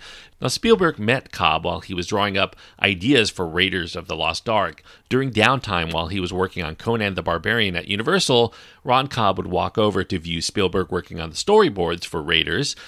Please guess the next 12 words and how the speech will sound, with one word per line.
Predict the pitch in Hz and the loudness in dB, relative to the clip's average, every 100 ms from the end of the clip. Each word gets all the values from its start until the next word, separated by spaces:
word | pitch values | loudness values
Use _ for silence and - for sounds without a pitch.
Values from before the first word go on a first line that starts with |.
| - - - | -20 -8 -2
offering | 110 - 117 | -2 0 -4
suggestions | - 101 76 - 90 82 | -4 -2 -2 -2 -6 -6
on | 87 | -6
how | 73 85 | -4 -4
to | 80 | -2
shoot | - 95 85 | -4 -4 -6
certain | - 92 92 | -6 -8 -8
scenes, | - 202 139 127 - | -4 -2 -2 -4 -6
many | 113 202 226 147 | 2 4 6 2
that | 139 92 98 - | 2 2 0 -4
Spielberg | - 98 85 107 131 | -2 2 4 2 0
utilized | 180 202 113 71 78 | 0 2 2 2 0